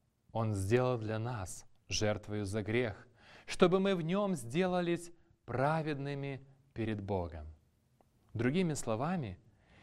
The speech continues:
Иисус занял место самого низко падшего грешника, чтобы ты и я мог получить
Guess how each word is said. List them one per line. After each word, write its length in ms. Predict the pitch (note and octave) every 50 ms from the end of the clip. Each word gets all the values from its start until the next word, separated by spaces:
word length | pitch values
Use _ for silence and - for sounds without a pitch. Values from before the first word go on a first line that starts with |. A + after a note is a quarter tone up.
| - - -
Иисус 500 | B2+ D3 D3 C#3+ - - G#3 A3 A3 F3
занял 580 | C#3 B2+ C#3+ F3 F#3 F#3+ F#3 F3+ F3 E3 E3 - - - _ _ _ _ _
место 480 | A2 A2+ C#3 E3 E3+ - - - E3+ D#3
самого 540 | - - - G3+ A3 A3 G#3+ G#3+ G3 G#3
низко 540 | G3 F#3 E3 E3+ F#3+ G3+ G3 - - - F#3+
падшего 640 | D#3 - - E3+ E3+ E3+ E3 - - - E3 D3+ D3+
грешника, 800 | C#3 C3 C3 B2+ A#2 G#2+ A2 - G#2 F#2+ F#2 - - F2 F2 - _ _ _ _ _ _ _ _ _ - _ _ _
чтобы 380 | - - - B2+ A#2 G#2+ A2+ G#2+
ты 240 | A2 - - F3+ F#3
и 180 | - - -
я 400 | E3 D3 B2+ B2 A#2 A#2 A2+ A2 - - - - _ _ -
мог 280 | G#2+ A#2 A#2+ A2+ -
получить 720 | - A#2 A2+ A2+ A2 - - - - D3 A#2 - - -